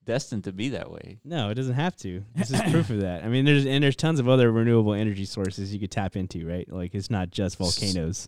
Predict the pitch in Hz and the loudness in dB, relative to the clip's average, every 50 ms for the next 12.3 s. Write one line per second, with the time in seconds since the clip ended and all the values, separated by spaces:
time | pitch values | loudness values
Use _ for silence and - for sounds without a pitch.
0 | - _ 131 135 117 92 92 - - - 220 202 - 131 123 113 107 107 104 95 | -12 _ -2 0 0 0 0 -2 -2 -2 -2 -4 -2 -2 0 2 2 2 2 0
1 | - - - - - - - - - 135 123 120 117 117 110 110 110 107 104 - | -4 -8 -14 -14 -10 -6 -2 0 2 4 4 4 4 4 4 4 4 2 2 0
2 | - 117 110 113 147 185 185 160 131 117 - - 110 - 123 113 110 107 101 98 | 0 0 0 2 0 2 2 2 0 0 0 -2 -2 0 2 2 2 0 0 -2
3 | - 117 117 117 - 104 104 107 101 98 95 92 98 113 131 - _ _ _ - | -2 -2 -2 -2 -4 -6 -4 -2 -2 -2 0 -2 -2 -4 -6 -10 _ _ _ -8
4 | 160 160 135 117 - - 156 156 143 - - - 120 117 120 135 147 151 165 170 | -6 -6 -4 -4 -2 -2 0 0 0 -2 -4 -6 -8 -8 -6 -6 -6 -4 -4 -4
5 | 151 135 143 156 202 190 - 202 196 185 156 160 180 185 196 196 202 202 196 _ | -2 0 0 0 2 0 2 2 2 0 0 -2 -4 -4 -4 -6 -6 -8 -10 _
6 | - 151 151 151 131 131 143 143 139 139 151 160 165 156 127 120 123 135 139 151 | -6 -2 -2 0 2 4 2 4 6 6 8 8 8 6 6 4 4 6 6 6
7 | 160 185 170 147 - - 160 160 156 151 151 143 139 139 165 180 170 151 143 135 | 6 4 2 0 2 4 6 6 6 6 4 2 0 0 2 4 4 6 6 6
8 | 117 110 101 101 113 - _ - 127 120 107 92 92 87 87 87 - - 90 90 | 4 4 2 2 0 -6 _ -4 -2 -2 0 0 -2 -2 -4 -6 -6 -6 -6 -8
9 | - - _ - 135 139 - - 190 180 170 160 160 143 131 117 107 101 98 104 | -8 -8 _ -4 -4 -4 -2 0 2 2 2 2 2 2 2 2 0 -2 -4 -8
10 | 117 _ _ - 117 - 113 101 113 117 - - - - - - 113 107 104 98 | -14 _ _ -8 -4 -2 -2 -2 -2 -4 -8 -10 -10 -8 -4 -2 0 0 0 0
11 | 90 90 87 87 85 85 82 85 - - 110 104 95 90 - 95 92 90 90 - | 0 -2 -2 -4 -4 -4 -6 -6 -6 -6 -6 -6 -8 -8 -8 -8 -8 -8 -8 -10
12 | - 92 92 92 90 | -10 -10 -10 -10 -10